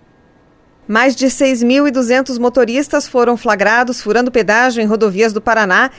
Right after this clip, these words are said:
entre janeiro e agosto de dois mil e vinte, segundo a Polícia Rodoviária Federal. O valor da multa para essa infração é de cento e noventa e cinco reais, ou seja, custa treze vezes mais do que a taxa média do pedágio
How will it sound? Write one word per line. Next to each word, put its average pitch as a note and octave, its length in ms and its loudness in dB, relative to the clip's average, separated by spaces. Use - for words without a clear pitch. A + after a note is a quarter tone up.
entre A3 300 -2
janeiro G#3+ 420 0
e A3+ 60 2
agosto A3 440 0
de G3+ 120 -2
dois F#3 180 0
mil G3+ 140 -2
e - 20 -2
vinte, C4+ 380 -2
segundo D#4+ 260 -2
a D#4+ 60 0
Polícia C#4 340 -4
Rodoviária B3+ 420 0
Federal. A3+ 560 2
O E3+ 40 -10
valor G3+ 300 2
da A3 140 0
multa A3+ 360 0
para F#3 200 2
essa G#3 180 -2
infração G3+ 540 -2
é - 80 -4
de F3+ 140 -4
cento E4+ 360 -2
e - 20 -2
noventa B3 300 0
e A#3 40 -4
cinco A3 260 -6
reais, F#3 520 -2
ou F3 140 -6
seja, A3+ 360 0
custa A#3 380 -2
treze C#4 460 0
vezes A#3 400 0
mais A#3 260 2
do C4+ 80 -6
que D#4 100 -6
a F4 80 0
taxa D#4 380 -2
média B3 320 0
do C4 80 -2
pedágio G#3 540 0